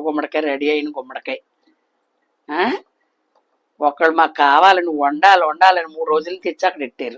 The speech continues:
సరే బాబు, ఇప్పుడు ఇక అయింది. ఇదిగో పెద్ద గుమ్మడికాయ అమ్మ, రెండు ఉల్లిపాయలు, ఒక ఆరు పచ్చిమిరపకాయలు. అమ్మ,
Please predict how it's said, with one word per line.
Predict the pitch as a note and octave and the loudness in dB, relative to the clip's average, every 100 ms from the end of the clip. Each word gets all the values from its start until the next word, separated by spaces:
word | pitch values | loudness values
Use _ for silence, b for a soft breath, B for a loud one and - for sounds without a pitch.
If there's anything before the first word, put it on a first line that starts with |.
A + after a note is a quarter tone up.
| - | -2
సరే | E3+ D#3+ D#3+ | 0 2 0
బాబు, | D3 D#3+ | 0 -2
ఇప్పుడు | - C#3+ | -4 -6
ఇక | B2+ C3 | -4 -6
అయింది. | B2+ C3+ - _ _ _ _ _ - | -6 -10 -14 _ _ _ _ _ -14
ఇదిగో | D3+ D#3 D#3 | -8 -6 -2
పెద్ద | D3+ D3 D#3 | -4 -4 -4
గుమ్మడికాయ | C#3+ D#3 G3 F3+ | -4 -4 -2 -2
అమ్మ, | C#3+ B2+ - _ _ _ - | -2 -8 -12 _ _ _ -12
రెండు | D3 D#3 C#3+ | -4 -4 -2
ఉల్లిపాయలు, | C#3 F3+ D#3+ C3 _ _ _ _ - | -4 0 0 -2 _ _ _ _ -14
ఒక | C#3+ D3+ | -4 -2
ఆరు | D3 D3+ | -2 -2
పచ్చిమిరపకాయలు. | C3 - E3 D#3+ D3+ C3+ B2 _ _ _ _ _ - | -8 -6 -4 -2 -4 -4 -8 _ _ _ _ _ -8
అమ్మ, | D3+ F#3 | -6 -2